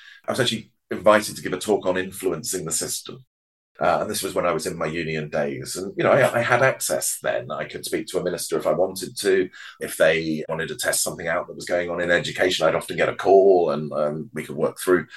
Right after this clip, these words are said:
stuff, uh, like that. And I had thirty thousand members that I could, you know, leverage that, um,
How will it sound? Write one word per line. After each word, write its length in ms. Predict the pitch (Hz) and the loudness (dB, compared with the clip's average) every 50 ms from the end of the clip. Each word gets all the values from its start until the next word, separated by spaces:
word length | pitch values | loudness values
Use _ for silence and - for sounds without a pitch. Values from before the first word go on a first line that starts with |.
| - - - - - | -16 -14 -14 -12 -8
stuff, 480 | - - - - - - - - - - - - | -6 2 4 4 4 4 2 -6 -12 -4 2 6
uh, 240 | 82 78 71 - - | 6 6 6 6 4
like 280 | 78 82 78 73 69 | 4 4 4 2 2
that. 380 | 80 87 78 78 82 82 - - | 2 2 4 4 2 2 0 -2
And 80 | 87 80 | -2 0
I 60 | 78 | 0
had 220 | 85 80 - - | 0 -2 0 2
thirty 320 | - 92 - - - 76 - | 4 4 4 4 0 0 2
thousand 400 | 85 80 80 78 82 82 82 82 | 4 4 4 2 0 -2 0 0
members 500 | 82 87 92 90 95 87 87 90 - - | 2 2 2 6 6 6 6 6 2 -2
that 140 | 85 82 | 0 0
I 80 | 73 65 | 0 0
could, 240 | - - 76 - - _ _ _ _ - | -2 -4 -8 -10 -12 _ _ _ _ -12
you 460 | 101 101 98 - - - 87 - 101 | -10 -8 -8 -10 -12 -12 -6 -2 -2
know, 80 | 80 73 | 0 0
leverage 800 | 82 85 85 87 87 - 80 78 85 85 82 80 76 - - | -2 -4 -2 0 2 2 2 0 -2 0 0 0 0 2 6
that, 320 | - 98 - - - - - - - - - - - - - - | 6 6 6 6 2 -8 -16 -18 -18 -16 -16 -16 -16 -12 0 4
um, 440 | 85 85 82 82 76 78 85 - | 6 6 6 6 4 0 -6 -6